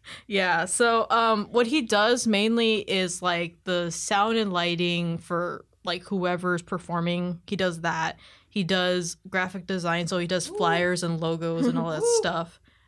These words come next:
Speaker 1: And then he runs a business. Like, that's his main job right now. And I'm trying to think.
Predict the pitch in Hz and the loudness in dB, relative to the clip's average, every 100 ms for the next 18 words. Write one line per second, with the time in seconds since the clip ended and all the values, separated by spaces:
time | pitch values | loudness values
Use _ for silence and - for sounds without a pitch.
0 | _ 196 190 190 185 185 180 190 226 214 | _ -4 -2 0 0 0 -2 -2 0 0
1 | 220 208 156 196 190 190 170 170 170 - | 0 -2 0 0 0 -2 -2 -2 -2 -4
2 | - 165 165 - 185 185 185 165 170 170 | -2 -4 -4 -4 -4 -4 -6 -2 0 0
3 | 165 156 160 _ 180 156 175 160 160 196 | 0 -2 -8 _ -10 -2 -2 -2 -6 -6
4 | 165 156 170 156 139 170 - _ _ _ | -4 -4 -6 -6 -6 -8 -14 _ _ _
5 | _ - 170 170 170 165 160 160 - 165 | _ -8 -2 -2 0 -2 -4 -8 -12 -10
6 | - 160 170 - - - | -8 -10 -10 -14 -16 -16